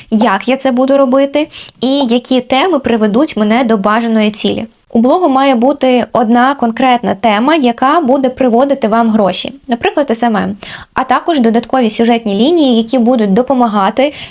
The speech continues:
людям знайомитися з вами і в цілому набирати охоплення в вашому профілі. Тому також можна говорити про стосунки, про подорожі, про якісь ваші звички, про хобі, про вашу рутину.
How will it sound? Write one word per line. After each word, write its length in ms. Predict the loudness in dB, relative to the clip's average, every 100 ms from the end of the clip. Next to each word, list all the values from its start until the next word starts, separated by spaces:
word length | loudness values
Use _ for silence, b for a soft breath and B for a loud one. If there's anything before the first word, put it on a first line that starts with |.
| B
людям 500 | 2 4 2 0 -2 -6 _ _ -4
знайомитися 720 | 0 2 2 2 2 0 0
з 80 | 0
вами 340 | 2 2 -2 -2
і 120 | -4
в 60 |
цілому 420 | -2 -2 0 2 2
набирати 560 | 2 2 2 0 -2 -2
охоплення 640 | -2 0 -2 -2 0 0
в 40 |
вашому 380 | 0 -2 -2 -2
профілі. 480 | 0 -2 -2 -4 -8 -4
Тому 180 | -2 0
також 300 | 0 -2 0
можна 260 | 0 0
говорити 420 | 0 2 2 0
про 220 | -2 0 0
стосунки, 580 | -2 0 0 0 0
про 220 | -2 -2 0
подорожі, 540 | 0 0 0 -2 -2
про 140 | 0
якісь 380 | 0 0 -2 -2
ваші 320 | 0 0 0
звички, 460 | -2 0 0 0 -4
про 200 | -2 -2
хобі, 460 | 0 0 0 -2 -4 B B
про 140 | 0
вашу 380 | 2 0 0 0
рутину. 500 | 0 0 0 0 -2